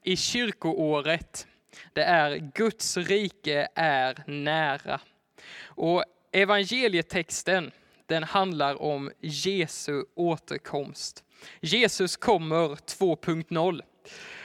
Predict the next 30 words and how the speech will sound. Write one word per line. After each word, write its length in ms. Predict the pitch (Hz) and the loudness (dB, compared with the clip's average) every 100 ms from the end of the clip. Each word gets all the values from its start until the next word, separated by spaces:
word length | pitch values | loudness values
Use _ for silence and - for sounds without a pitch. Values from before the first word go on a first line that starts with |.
| - - - - | -18 -20 -20 -20
Förra 340 | - 220 202 | 2 4 6
veckan 480 | 190 214 - 185 156 | 4 2 4 4 2
pratade 460 | - 202 190 160 160 | 2 2 4 0 0
vi 160 | 160 | 2
också 460 | - - - 175 185 | 2 0 0 2 0
om 260 | 214 185 175 | 0 0 2
att 100 | 165 | 0
Jesus 540 | 160 180 170 160 151 | 2 2 2 -2 -6
kommer 680 | - 175 151 135 135 139 - | 0 0 0 -2 -6 -6 -2
och 240 | 156 156 - | 0 0 0
det 200 | 160 175 | 0 4
är 200 | 170 151 | 6 4
hoppfullt. 920 | - - - - - 170 151 - - - | 0 -4 -4 -12 -2 0 0 -6 -12 0
Idag 300 | 170 208 196 | 2 4 2
ska 140 | - | 0
vi 100 | 190 | 0
också 340 | 220 - - 196 | 0 0 -4 2
prata 360 | 220 185 185 | 4 4 2
om 200 | 160 147 | 0 0
att 200 | - 151 | -4 -4
Jesus 500 | 156 160 151 143 - | 0 0 0 -4 -4
kommer, 460 | - - 151 127 131 | -6 -4 -2 -4 -4
men 180 | 160 175 | -4 -2
på 160 | 202 | 0
ett 100 | 180 | 0
annat 360 | - 196 175 - | 2 0 0 -4
sätt. 400 | - 180 - - - - | -4 -4 -4 -14 -14 -6
Men 200 | 175 196 | -2 2
det 140 | 185 | 2
är 300 | - 208 170 | 4 2 2